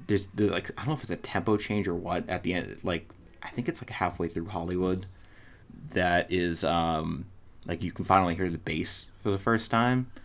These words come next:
and it sort of starts creating, like, this lumbering sound. Um, but I, I don't know. All I'll say is, is I, I just found this to be, like,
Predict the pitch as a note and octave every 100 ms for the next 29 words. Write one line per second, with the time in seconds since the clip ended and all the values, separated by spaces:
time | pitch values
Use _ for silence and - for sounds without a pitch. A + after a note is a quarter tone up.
0 | - F#2 E2+ - F#2+ F2+ - F#2 F#2 -
1 | F2+ F2 E2 E2 - F2 E2+ E2+ F#2 F#2
2 | F2+ F2 F#2+ F#2+ G2 G2 - - - -
3 | - - - - - - E2+ E2+ E2+ E2
4 | E2 D#2 - - - G2+ - A#2 - F#2+
5 | F2 A2 - C3 B2 G#2+ F#2+ F#2+ - G2+
6 | F#2 F2 - - G2+ - G#2 A#2+ C3+ D3
7 | C#3+ - G#2+ F#2+ F#2+ F#2 F#2+ - - -
8 | - - - - - F#2 - -